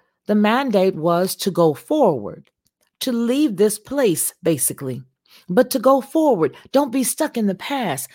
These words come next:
Do not look back. Don't look back.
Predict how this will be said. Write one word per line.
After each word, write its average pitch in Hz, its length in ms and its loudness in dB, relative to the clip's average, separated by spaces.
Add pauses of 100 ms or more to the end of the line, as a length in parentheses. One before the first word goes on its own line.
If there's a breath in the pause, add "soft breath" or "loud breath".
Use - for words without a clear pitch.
(160 soft breath)
Do 233 140 2
not 311 240 0
look 262 280 0
back. 240 600 -4 (1900)
Don't 339 240 2
look 330 200 -2
back. 302 520 0